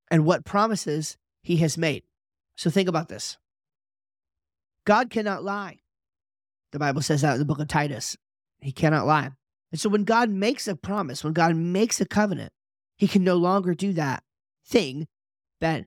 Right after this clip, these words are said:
he made that covenant against. So what do I mean by that? Well, consider the flood. Okay.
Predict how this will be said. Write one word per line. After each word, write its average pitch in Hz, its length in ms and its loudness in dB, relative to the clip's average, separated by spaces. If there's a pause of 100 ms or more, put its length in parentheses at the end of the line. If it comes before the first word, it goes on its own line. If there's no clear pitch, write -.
(140)
he 190 120 4
made 170 180 4
that 175 200 0
covenant 147 380 0
against. 196 400 0 (280)
So 135 600 0 (140)
what 147 120 2
do 147 80 4
I 156 80 4
mean 220 180 2
by 143 140 2
that? 123 260 -6
Well, 156 120 0
consider 208 720 2 (640)
the 202 120 2
flood. 311 340 0 (840)
Okay. 147 300 0